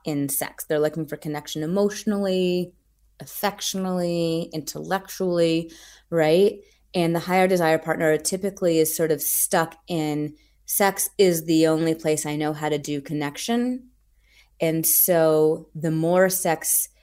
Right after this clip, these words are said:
obviously you need more sex to feel more connection. So the idea there is, let's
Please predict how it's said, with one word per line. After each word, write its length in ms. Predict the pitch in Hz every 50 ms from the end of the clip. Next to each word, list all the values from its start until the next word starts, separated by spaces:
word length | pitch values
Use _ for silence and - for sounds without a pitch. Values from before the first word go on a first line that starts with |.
| _ _ _ _ _ _ _ _ _ - 175 - - -
obviously 400 | 175 165 170 190 190 - 196 180
you 80 | 175
need 200 | 165 165 165 160
more 180 | 151 160 165 165
sex 320 | - - 226 190 170 220
to 100 | - -
feel 180 | 165 180 170 160
more 160 | 151 151 147
connection. 760 | 147 - - 151 190 247 240 - - - - 87 - 185 180 - - - - - _
So 140 | - -
the 100 | 185 180
idea 380 | 165 160 160 160 240 277 285 247
there 240 | 185 175 160 156 156
is, 180 | 156 151 151
let's 240 | 170 180 202 220 -